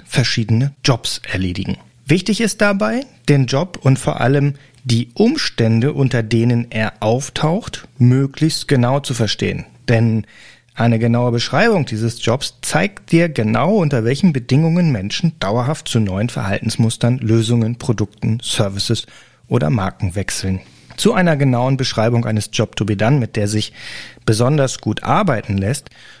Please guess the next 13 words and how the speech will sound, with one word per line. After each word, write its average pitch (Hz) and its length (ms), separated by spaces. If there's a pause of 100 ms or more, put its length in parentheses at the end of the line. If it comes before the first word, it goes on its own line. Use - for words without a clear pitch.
(100)
gehören 139 400
immer 165 260
drei 127 380
Elemente, 110 520
nämlich 131 640
Ereignisse, 190 920
Kräfte 147 580
und 120 220
limitierender 117 640
Kontext, - 640
wobei 107 340
Ereignisse 120 600
dabei 123 560